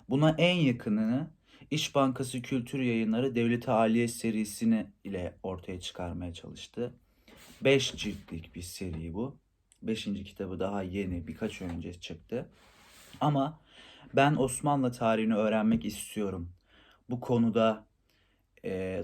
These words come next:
toplumsal oradan buradan vardır ya Osmanlı tarihinde. "Ya sen bilmiyorsun onu, bırak ben bir hoca dinledim." diyen tipler vardır. Bir şey bilmeden birkaç sayfa kitap okuyup birkaç tane video izleyip Osmanlı tarihi üzerinde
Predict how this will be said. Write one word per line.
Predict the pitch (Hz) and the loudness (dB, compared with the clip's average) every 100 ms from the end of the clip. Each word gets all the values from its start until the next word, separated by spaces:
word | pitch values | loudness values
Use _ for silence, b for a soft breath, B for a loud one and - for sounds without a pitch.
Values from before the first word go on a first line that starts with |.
| 87 | -6
toplumsal | - 123 - 127 123 - 120 120 | -2 0 2 0 0 2 2 6
oradan | 123 123 120 120 117 | 8 8 8 4 4
buradan | 120 117 123 120 117 | 2 4 4 4 4
vardır | 123 135 143 | 6 6 4
ya | 120 | 4
Osmanlı | 110 - 113 104 101 | 4 2 2 2 0
tarihinde. | - 101 95 92 87 104 | 0 0 0 -4 -2 10
"Ya | 160 143 | 10 10
sen | - 165 147 | 8 6 6
bilmiyorsun | 156 165 139 117 - 107 | 4 4 4 4 0 -4
onu, | 101 101 | -2 2
bırak | 131 123 120 - | 4 4 2 -2
ben | 120 127 | 2 4
bir | 127 | 4
hoca | 123 120 120 | 4 4 4
dinledim." | 120 113 110 120 107 110 | 4 4 4 2 0 2
diyen | 117 120 | 2 2
tipler | - - 120 127 | -4 -2 4 4
vardır. | 117 107 95 87 87 - | 6 2 2 -4 -10 -8
Bir | 113 | -6
şey | - 117 104 | -2 -2 0
bilmeden | 120 104 90 98 120 B B B B | 2 2 0 -2 -4 B B B B
birkaç | 110 113 131 | -6 2 0
sayfa | 123 117 104 107 | 2 0 0 -4
kitap | - - 113 - | -6 -4 -4 -4
okuyup | 98 - 104 - 107 | -10 -8 -8 -6 -8
birkaç | 110 123 120 | -4 -2 -2
tane | - 110 110 | -2 -2 -2
video | 113 107 98 | -2 -2 -4
izleyip | 92 120 127 - | -4 -6 -8 -6
Osmanlı | 113 - 120 117 110 | -6 -4 -2 -2 -2
tarihi | - 101 98 | -4 -4 -4
üzerinde | 98 104 | -2 -4